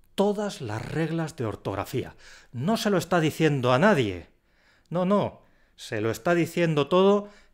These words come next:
él solito. Se escribe en tres palabras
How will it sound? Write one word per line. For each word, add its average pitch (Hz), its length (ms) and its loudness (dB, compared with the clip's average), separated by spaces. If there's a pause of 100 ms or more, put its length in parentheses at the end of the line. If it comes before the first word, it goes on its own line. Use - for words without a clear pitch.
(100)
él 208 420 4
solito. 123 680 -2
Se 139 280 0
escribe 208 720 4 (120)
en 135 480 0
tres 185 240 -2
palabras 175 680 -2